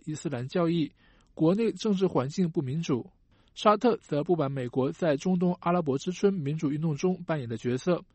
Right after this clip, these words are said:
还批评美国二零一五年与其宿敌伊朗达成的核协议。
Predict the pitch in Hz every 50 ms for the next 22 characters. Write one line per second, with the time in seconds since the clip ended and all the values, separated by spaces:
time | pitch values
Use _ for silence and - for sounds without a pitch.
0 | _ _ _ _ _ _ _ _ - 147 147 - - 247 226 202 185 170 165 143
1 | 131 - 143 131 135 - - 170 170 170 175 180 190 180 143 123 117 120 117 123
2 | 143 175 - _ - _ _ - 139 131 - 160 165 - - 247 208 165 143 147
3 | 180 202 214 196 151 123 147 - 131 135 - - 131 131 123 - 131 151 170 -
4 | 143 123 127 139 143 135